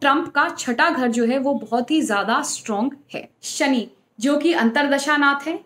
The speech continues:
जैसा मैंने बताया छठे घर के स्वामी हैं, छठे घर को देख रहे हैं और छठे घर में ही गोचर भी कर रहे हैं। छठे घर का स्वामी शनि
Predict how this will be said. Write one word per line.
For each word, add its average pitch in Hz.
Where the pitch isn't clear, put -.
जैसा 214
मैंने 233
बताया 233
छठे 240
घर 254
के 269
स्वामी 254
हैं, 262
छठे 233
घर 240
को 240
देख 220
रहे 240
हैं 254
और 294
छठे 294
घर 269
में 269
ही 277
गोचर 226
भी 226
कर 214
रहे 165
हैं। -
छठे 311
घर 311
का 311
स्वामी 302
शनि 277